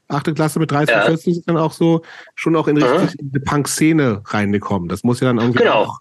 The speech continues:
Speaker 1: Anfang der
Speaker 2: Genau,
Speaker 1: achtziger
Speaker 2: meine Sch-
Speaker 1: gewesen sein.
Speaker 2: Genau, genau, das war achtzig, äh, achtzig, einundachtzig. Ähm, es gab eine ganz kleine Clique. Im, äh, meine Schwester war, also ich war auf dem, auf dem Gymnasium
Speaker 1: Ist die eigentlich
Speaker 2: Fortkamp.
Speaker 1: jünger oder älter, deine Schwester?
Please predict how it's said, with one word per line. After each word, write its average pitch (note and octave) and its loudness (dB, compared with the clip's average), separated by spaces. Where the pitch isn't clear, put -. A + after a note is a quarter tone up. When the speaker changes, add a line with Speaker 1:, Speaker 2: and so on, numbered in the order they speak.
Speaker 1:
Anfang D#3+ 0
der D#3+ 0
Speaker 2:
Genau, F3+ 4
Speaker 1:
achtziger C3+ 4
Speaker 2:
meine C#3 2
Sch- D3+ 0
Speaker 1:
gewesen F3+ 0
sein. F#3+ 0
Speaker 2:
Genau, F3+ 4
genau, - 4
das - 4
war D3+ 4
achtzig, - 2
äh, B2+ 2
achtzig, C3+ 2
einundachtzig. A#2+ 2
Ähm, B2 4
es - 0
gab E3 0
eine D3+ 4
ganz D#3 2
kleine D#3+ 2
Clique. G#3 2
Im, C3+ 4
äh, B2 4
meine B2+ 4
Schwester F3 2
war, D3+ 6
also C3+ 6
ich D#3 4
war E3 4
auf C3+ 4
dem, C3+ 6
auf - 2
dem B2+ 0
Gymnasium C3+ 4
Speaker 1:
Ist - -2
die - 2
eigentlich C#3 2
Speaker 2:
Fortkamp. F#3 2
Speaker 1:
jünger A3 4
oder A3+ 0
älter, D3+ 0
deine F2+ -4
Schwester? F#2+ -6